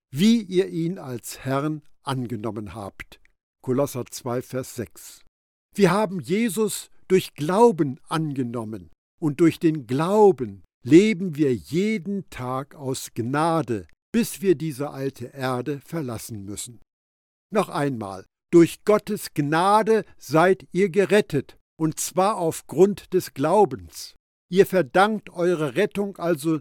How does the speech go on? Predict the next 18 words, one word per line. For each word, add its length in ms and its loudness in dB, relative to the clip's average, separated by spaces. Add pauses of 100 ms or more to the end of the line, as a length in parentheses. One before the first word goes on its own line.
(160)
nicht 540 0 (160)
euch 300 0
selbst. 600 -2 (240)
Nein, 520 0 (120)
sie 300 -4
ist 380 -8 (180)
Gottes 560 -2
Geschenk. 640 -8 (340)
Sie 200 -2
gründet 480 2
sich 260 -6
nicht 540 0
auf 320 -4
menschliche 640 -4
Leistungen, 840 -4 (280)
so 160 -2
dass 340 -4
niemand 760 0